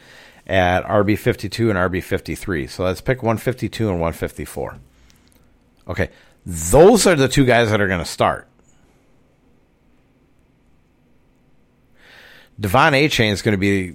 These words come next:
you know, change of pace, an even bigger change of, change of pace type guy. He's a small dude, small dude. And I've heard some arguments for Devon Achane that, oh, well, they wouldn't have taken him if,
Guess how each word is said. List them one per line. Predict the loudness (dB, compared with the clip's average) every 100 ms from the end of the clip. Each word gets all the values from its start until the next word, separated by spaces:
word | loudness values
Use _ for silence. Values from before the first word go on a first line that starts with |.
| -14
you | -14 -8
know, | -4 -4
change | -4 -6 -6
of | 0
pace, | 2 2 -2
an | -8 -12 -10 -6
even | -2 -2 -2 -4
bigger | -2 0 0
change | -2 -2 -2 -4
of, | -6 -12 -14
change | -6 -4 -4
of |
pace | -2 -2 -2
type | -6 -8
guy. | -10 -12
He's | -12 -10
a | -12
small | -12 -2 2 4 2
dude, | 2 2 2 0 -10 _ -20 -20 -20 -20 _
small | -16 -12 -12 -8 0 4 6 4
dude. | 0 -6 -14 _ _ -20 _ _ -4
And | 0
I've | 2 2 2
heard | 0 0 0
some | 0
arguments | 2 2 0 -2 -4
for | -6
Devon | -2 0 2 2
Achane | -2 -2 -2 -2 -2 -2 -6 -8 -6
that, | -4 -4 -6
oh, | -2 0
well, | 2 2 0
they | 0
wouldn't | 0 -2
have | -4
taken | -2 -2 0 -2
him | -2 -4
if, | -6 -10